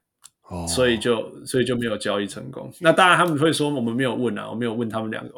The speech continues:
Speaker 2: 最好没有问。OK。Anyway。好了，
Speaker 1: 对，
Speaker 2: 好了。
Speaker 1: 我觉得是湖人啊。
Speaker 2: Loser。你觉得他们会翻身吗？翻不过来了。
Speaker 1: 翻，翻身翻去，去哪？
Speaker 2: Yeah, yeah, yeah, yeah.
Speaker 1: 翻，就是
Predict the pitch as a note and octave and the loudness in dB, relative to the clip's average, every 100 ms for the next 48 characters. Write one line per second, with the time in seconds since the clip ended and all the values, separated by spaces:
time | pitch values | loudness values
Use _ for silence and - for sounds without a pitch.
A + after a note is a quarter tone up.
0 | A#2+ - C3 G#2 G#2 A2 G#2 F#2+ _ - | -8 0 2 2 -2 -4 -4 -8 _ -20
1 | _ _ - - - - - - A#2+ A#2 | _ _ -20 -16 -14 -16 -16 -10 -4 -4
2 | A2+ - - - _ _ - _ _ _ | -6 -14 -20 -20 _ _ -20 _ _ _
3 | _ C3 C3 A#2+ G2 G2 - _ _ _ | _ 0 2 2 0 -6 -16 _ _ _
4 | _ _ _ _ _ - - C3+ C3+ A2 | _ _ _ _ _ -10 4 8 10 10
5 | G#2+ G#2+ B2 - F3+ F#3+ G3 D#3 C#3 - | 8 6 4 6 8 10 10 6 2 -10
6 | - _ _ _ - D3 F#3+ F#3 G3 F#3 | -20 _ _ _ -2 4 8 8 6 6
7 | F3 D#3+ D#3+ D3 C3+ C3 - D3 C#3+ C#3+ | 6 6 6 2 2 0 2 2 4 4
8 | C3+ - - - _ _ _ - C#3+ D#3 | 4 2 -2 -12 _ _ _ -2 4 4
9 | D3 - - - C#3+ D3 C#3+ D3 D3 C#3 | 4 -6 -12 0 6 6 8 8 8 6
10 | C#3 C#3+ - - - - - - C#4 A3+ | 6 4 0 -2 -2 -2 0 6 8 8
11 | F#3+ D#3+ D#3+ - - - - - - - | 4 0 -6 -10 -20 -6 4 4 4 -4
12 | - - - B2 A#2 - B2+ A#2 A2 B2 | -8 -12 -8 -2 0 0 -2 -2 -2 -4
13 | A#2 A2+ - B2 A#2+ - C#3 G2+ - - | -4 -4 -4 -2 -2 0 2 2 -2 -12
14 | - - - - - _ - C3 C3 A#2 | -6 -6 -6 -12 -20 _ 4 6 6 4
15 | G#2+ | -2